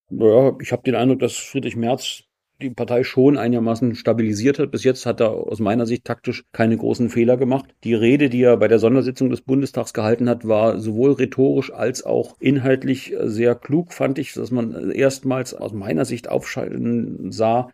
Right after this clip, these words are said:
dass es vielleicht auch Alternativen zum amtierenden Kanzler gibt. Das über die Fläche zu retten, wird natürlich relativ schwierig. Aber das Problem ist eigentlich eher, dass Merz im Prinzip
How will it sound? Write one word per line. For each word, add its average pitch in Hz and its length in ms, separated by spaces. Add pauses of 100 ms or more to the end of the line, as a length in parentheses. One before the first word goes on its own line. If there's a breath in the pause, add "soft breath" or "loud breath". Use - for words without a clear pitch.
dass 120 320
es - 80
vielleicht 127 320
auch 107 80
Alternativen 117 600
zum 117 260
amtierenden 117 800
Kanzler 110 360
gibt. 127 200
Das - 220
über 113 200
die 110 60
Fläche - 280
zu 117 100
retten, 113 260
wird 104 140
natürlich 104 320
relativ 107 340
schwierig. 120 440
Aber 123 160
das 131 160
Problem 131 360
ist - 140
eigentlich 147 560
eher, 135 300
dass - 500
Merz 123 580 (140)
im 135 160
Prinzip 156 520